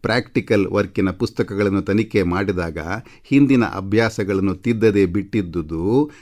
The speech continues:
ಅವರ ಗಮನಕ್ಕೆ ಬಂತು. ಸೈನ್ಸ್ ಮೇಸ್ಟ್ರನ್ನು ಕರೆದು ಕೇಳಿದ್ರು. ಆತ, "ಸಾರ್, ನಾನು ಬಂದು ಒಂದು ತಿಂಗಳು ಮಾತ್ರ ಆಯ್ತು.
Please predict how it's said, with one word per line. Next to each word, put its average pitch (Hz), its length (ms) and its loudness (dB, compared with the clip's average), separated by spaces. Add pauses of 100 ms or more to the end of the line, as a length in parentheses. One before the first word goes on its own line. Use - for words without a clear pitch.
ಅವರ 101 280 -2
ಗಮನಕ್ಕೆ 107 560 2
ಬಂತು. 123 360 -2 (680)
ಸೈನ್ಸ್ 120 380 2
ಮೇಸ್ಟ್ರನ್ನು 104 560 -2
ಕರೆದು 104 360 -2
ಕೇಳಿದ್ರು. 101 460 -2 (580)
ಆತ, 98 260 -4 (800)
"ಸಾರ್, 143 360 -2 (600)
ನಾನು 143 260 4
ಬಂದು 139 380 4
ಒಂದು 139 220 2
ತಿಂಗಳು 143 280 4
ಮಾತ್ರ 143 300 2
ಆಯ್ತು. 131 460 -4